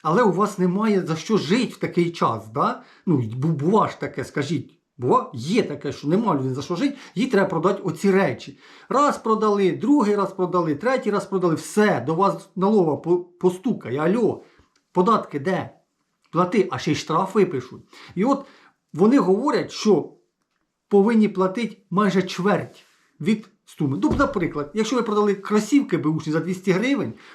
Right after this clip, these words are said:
от двадцять п'ять гривень віддайте налогу. Або телевізор якийсь беушний, вам не потрібен, ви його продали. Шафу,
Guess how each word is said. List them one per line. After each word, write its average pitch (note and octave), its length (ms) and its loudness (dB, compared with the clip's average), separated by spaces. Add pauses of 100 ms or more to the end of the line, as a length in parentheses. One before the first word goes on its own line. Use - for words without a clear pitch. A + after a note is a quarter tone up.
от C4 140 -2
двадцять G3 340 0
п'ять E3 140 0
гривень D#3 340 2
віддайте C3+ 580 -4 (720)
налогу. C3 580 2 (1160)
Або - 240 2 (320)
телевізор G3 720 4 (420)
якийсь E3+ 280 2
беушний, D#3 480 2
вам D3+ 160 0
не D3 80 0
потрібен, D3 400 0
ви C3 100 0
його C3 140 2
продали. B2+ 560 0 (460)
Шафу, D3 840 0